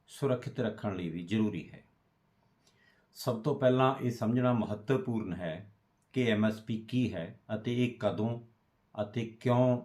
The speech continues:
ਸ਼ੁਰੂ ਕੀਤੀ ਗਈ ਸੀ।" ਐਮ ਐਸ ਪੀ ਸ਼ਬਦ ਦਾ ਮਤਲਬ ਹੈ ਘੱਟੋ ਘੱਟ ਸਮਰਥਨ ਮੁੱਲ। ਇਹ ਸ਼ਬਦ ਆਪਣੇ ਆਪ ਵਿੱਚ ਐਮ ਐਸ ਪੀ ਬਾਰੇ ਬਹੁਤ ਕੁਝ ਦੱਸਦਾ ਹੈ, ਕਿਉਂਕਿ ਘੱਟੋ ਘੱਟ ਦਾ ਅਰਥ ਹੈ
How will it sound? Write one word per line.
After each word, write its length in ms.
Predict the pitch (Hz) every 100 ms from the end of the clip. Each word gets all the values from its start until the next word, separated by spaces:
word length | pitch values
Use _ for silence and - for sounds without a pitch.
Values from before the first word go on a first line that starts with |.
| - -
ਸ਼ੁਰੂ 360 | - 135 135
ਕੀਤੀ 420 | - 107 - 104
ਗਈ 160 | 85 82
ਸੀ।" 240 | - - - _ _ _ _ _ _ _ _ _ -
ਐਮ 180 | 113 131
ਐਸ 160 | 123
ਪੀ 140 | - 139
ਸ਼ਬਦ 300 | - 120 113
ਦਾ 100 | 123
ਮਤਲਬ 400 | 110 107 123 117
ਹੈ 360 | 104 90 107 - _ -
ਘੱਟੋ 280 | 113 120 120
ਘੱਟ 120 | 107
ਸਮਰਥਨ 540 | - - 104 95 - 101
ਮੁੱਲ। 240 | 87 71 62 _ _ _ _ _ 135
ਇਹ 120 | 143
ਸ਼ਬਦ 300 | 139 117 113
ਆਪਣੇ 440 | 131 127 131 127
ਆਪ 200 | 123 113
ਵਿੱਚ 460 | 101 101 98 104 104 - _ _ _ _
ਐਮ 200 | 117 113
ਐਸ 160 | 98 -
ਪੀ 140 | 131
ਬਾਰੇ 500 | 107 95 104 82 - _ _ -
ਬਹੁਤ 300 | 92 131 143
ਕੁਝ 240 | - 120
ਦੱਸਦਾ 400 | 107 104 - 107
ਹੈ, 300 | 92 - 123 - _ _ _ -
ਕਿਉਂਕਿ 380 | 123 120 135 -
ਘੱਟੋ 320 | 131 - 113 143
ਘੱਟ 160 | 131 101
ਦਾ 220 | 113 - 104
ਅਰਥ 220 | - 113
ਹੈ 400 | 95 95 -